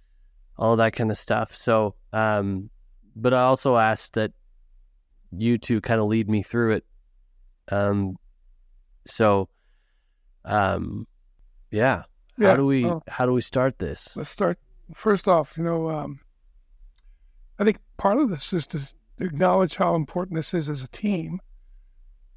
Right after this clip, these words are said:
Speaker 2: because if you're going through it, we're going through it, and, uh, you know, it's, it impacts you, so it impacts everybody. I don't know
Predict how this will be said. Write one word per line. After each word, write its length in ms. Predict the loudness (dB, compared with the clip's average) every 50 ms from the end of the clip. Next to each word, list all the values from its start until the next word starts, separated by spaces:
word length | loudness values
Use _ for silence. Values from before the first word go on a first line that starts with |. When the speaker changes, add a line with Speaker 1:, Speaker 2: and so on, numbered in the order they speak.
| -12 -6
Speaker 2:
because 480 | -6 -6 -4 0 2 2 4 2 2 -2
if 140 | -4 -2 0
you're 160 | 2 2 2
going 300 | 2 2 2 2 0 -2
through 240 | -2 -2 0 0 0
it, 120 | 0 -2
we're 140 | -2 -2 0
going 280 | 0 0 -2 -2 -4
through 260 | -6 -8 -8 -8 -6 -6
it, 100 | -8 _ _ _ -20 -16 -12
and, 400 | -6 -4 -2 0 0 0 0 2
uh, 240 | 2 2 2 0 -2 -6 -10 -6
you 60 | -4
know, 180 | -4 -4 -4 -6 -10 -14
it's, 240 | -14 -14 -12 -14 -12 _ -4
it 140 | -4 -4 -4 -6 -18 -20 -20 -20 _ -4
impacts 600 | -2 0 0 0 -2 -2 0 0 0 -2 -2 -4
you, 180 | -2 -2 -2 -2
so 260 | -2 0 0 0 0
it 60 | 0
impacts 520 | -2 -4 -6 -6 -4 -4 -4 -4 -4 -4 -4
everybody. 580 | -4 -2 -2 -2 -2 -4 -6 -6 -8 -10 -12 -16 -20 _ _ -20 -20 -20 -20 _ _ _ -8
I 80 | -4 2
don't 300 | 4 4 4 4 2 0 0
know 460 | 0 2 2 4 4 2 2 0